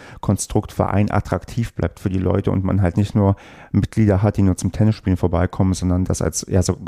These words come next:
sagen wir mal, großes Ganzes betrachten und halt nicht nur irgendwie zwei Stunden die Woche zocken, sondern auch halt noch ein bisschen mehr drumherum machen.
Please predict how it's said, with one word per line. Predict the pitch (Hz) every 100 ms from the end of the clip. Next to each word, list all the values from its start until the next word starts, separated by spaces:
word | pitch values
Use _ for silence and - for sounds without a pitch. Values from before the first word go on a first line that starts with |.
| 98
sagen | 101 95
wir |
mal, | 87 92 -
großes | - 104 98 85
Ganzes | 90 107 90
betrachten | 92 - 92 - - 101
und | - 95 - - - - -
halt | 95 90
nicht | 101 110
nur |
irgendwie | 92 95
zwei | - 98 95
Stunden | - 95
die | 95
Woche | 92 87
zocken, | - 98 - 101
sondern | 87 87
auch | - 90 -
halt | 85 -
noch | 85
ein | 92
bisschen | 92 - 82
mehr | 87 87
drumherum | 87 80 85 85
machen. | 85 -